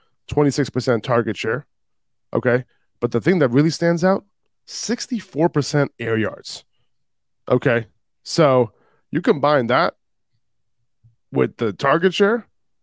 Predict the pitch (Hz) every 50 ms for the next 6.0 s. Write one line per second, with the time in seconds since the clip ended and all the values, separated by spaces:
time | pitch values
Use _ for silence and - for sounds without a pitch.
0 | _ _ _ - 147 151 151 127 143 127 117 - 151 131 120 120 113 110 110 113
1 | 120 - - 101 - 113 - 123 113 - - 107 - 127 113 110 - - 110 107
2 | 107 107 101 92 98 - - - - - - - - - _ _ _ _ 127 135
3 | 135 120 120 123 - - 143 139 127 127 123 113 113 107 107 110 110 110 113 113
4 | 110 107 107 - _ _ _ _ _ - 123 135 127 127 123 131 135 123 - -
5 | 135 113 - - - 107 123 143 160 240 220 139 120 - - 104 135 120 117 -